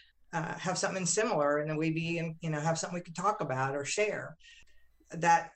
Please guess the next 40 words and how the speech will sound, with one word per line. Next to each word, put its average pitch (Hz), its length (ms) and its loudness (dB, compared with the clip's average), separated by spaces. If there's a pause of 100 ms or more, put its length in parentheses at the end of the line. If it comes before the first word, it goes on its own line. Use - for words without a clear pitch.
(160)
I 170 60 -6
mean, 165 140 -2
I 160 120 4
felt 165 320 2
that 160 200 0
way. 170 300 2
I, 160 320 2 (160)
uh, 165 200 -4
as 165 160 2
a 160 160 -2 (200)
cancer 185 320 2
survivor, 170 760 4 (300)
I've 151 180 0
had 151 300 2
people 170 280 -2
reach 160 280 -2
out 156 240 0
to - 80 -6
me 165 240 2
over 165 180 2
the 170 100 -2
years, 185 380 2
and 156 140 -2
it's 151 140 -6
been 170 220 0
really 240 340 2
nice 220 440 0
to 175 100 -8
connect 196 540 0
and 170 120 0
know 190 260 4
that 170 240 -2
there's 175 240 -4
people 208 240 -2
you 208 180 0
can 196 100 0
talk 185 360 0
to 175 260 0 (320)
that 160 180 -4
you, 175 400 0